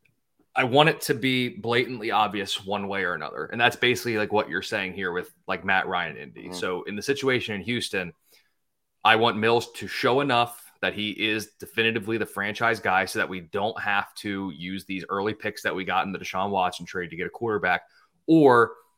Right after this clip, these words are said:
Speaker 1: make it painfully obvious that he is not the franchise guy.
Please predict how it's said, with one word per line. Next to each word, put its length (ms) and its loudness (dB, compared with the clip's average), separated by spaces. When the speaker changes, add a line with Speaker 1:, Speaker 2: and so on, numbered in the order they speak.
Speaker 1:
make 240 4
it 200 -4
painfully 480 2
obvious 360 6
that 100 -6
he 160 0
is 140 -2
not 540 2
the 120 -4
franchise 600 -2
guy. 380 -2